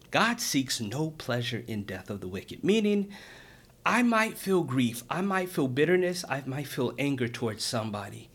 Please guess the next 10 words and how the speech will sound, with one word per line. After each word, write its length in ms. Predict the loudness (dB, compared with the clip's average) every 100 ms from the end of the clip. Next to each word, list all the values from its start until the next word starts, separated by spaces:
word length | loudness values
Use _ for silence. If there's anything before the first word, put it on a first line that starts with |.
| -20 -20 -20 -20 -6 0
But 200 | 2 2
if 160 | 0 -4
I 180 | -4 0
am 160 | 2 2
truly 560 | 0 2 4 6 2
trying 340 | 0 0 2 2
to 60 |
be 180 | 2 2
like 280 | 2 0 -2
God, 480 | -2 -2 -2 -6